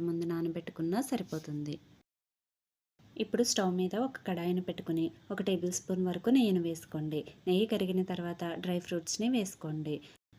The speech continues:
ఇవి గోల్డెన్ కలర్‌లోకి వచ్చేంత వరకు కలుపుకుంటూ ఫ్రై చేసుకుని తీసి పక్కన పెట్టుకోండి. ఇప్పుడు అదే నెయ్యిలోకి ముప్పావు కప్పు సేమియా వేసుకోవాలి. ఇందాక పావు కప్పు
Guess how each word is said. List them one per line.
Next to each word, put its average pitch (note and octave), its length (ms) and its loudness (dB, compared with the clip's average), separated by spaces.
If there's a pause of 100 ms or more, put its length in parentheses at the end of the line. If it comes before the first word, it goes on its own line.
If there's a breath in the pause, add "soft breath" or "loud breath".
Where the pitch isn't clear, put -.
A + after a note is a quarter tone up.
(120)
ఇవి A3 220 2
గోల్డెన్ F#3+ 400 4
కలర్‌లోకి F3+ 500 0
వచ్చేంత E3 420 0 (120)
వరకు E3 280 -4 (360 loud breath)
కలుపుకుంటూ E3+ 560 0 (180)
ఫ్రై F#3 160 2 (160)
చేసుకుని F3 460 0 (340 loud breath)
తీసి G#3 200 2 (100)
పక్కన G3+ 280 2
పెట్టుకోండి. D3 540 -6 (500)
ఇప్పుడు G3 240 2 (180)
అదే F#3 240 4
నెయ్యిలోకి G3 500 4 (140)
ముప్పావు F#3+ 420 4
కప్పు F#3+ 240 -2
సేమియా F3+ 360 2
వేసుకోవాలి. D3 680 -2 (380 loud breath)
ఇందాక A3+ 300 4 (100)
పావు G#3 260 2
కప్పు G3+ 180 -2